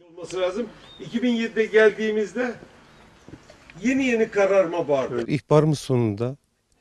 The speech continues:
Anıtlar Kurulu heyet halinde geldiler. Buraları iki bin yedi yılında tescil ettiler.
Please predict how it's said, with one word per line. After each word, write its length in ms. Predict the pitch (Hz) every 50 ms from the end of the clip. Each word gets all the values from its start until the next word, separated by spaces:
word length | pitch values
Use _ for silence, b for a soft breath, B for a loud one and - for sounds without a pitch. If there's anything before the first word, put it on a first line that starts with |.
| _ _ -
Anıtlar 380 | 135 143 127 - - 156 139
Kurulu 300 | - - 139 123 127 135
heyet 260 | 127 135 139 131 - -
halinde 280 | 123 117 120 113 110
geldiler. 600 | 104 117 131 120 113 107 107 101 107 107 104 120
Buraları 560 | 131 123 131 131 117 120 123 113 123 131 127 - _ _ _ _
iki 220 | 120 - - 127 127
bin 60 | 127
yedi 260 | 120 117 123 110 120
yılında 600 | 135 127 117 113 117 113 117 113 104 113 123 117 110 - -
tescil 380 | - 113 - - - 123 117
ettiler. 540 | 101 - - - 87 82 92 107 - - _